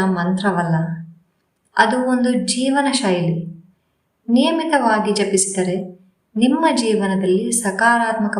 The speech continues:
ಬದಲಾವಣೆಗಳನ್ನು ನೋಡಬಹುದು. ಈ ವಿಡಿಯೋ ಉಪಯೋಗವಾಗಿದ್ದರೆ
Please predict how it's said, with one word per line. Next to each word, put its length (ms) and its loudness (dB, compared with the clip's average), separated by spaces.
ಬದಲಾವಣೆಗಳನ್ನು 960 0
ನೋಡಬಹುದು. 600 0
ಈ 160 0
ವಿಡಿಯೋ 440 0
ಉಪಯೋಗವಾಗಿದ್ದರೆ 1400 -2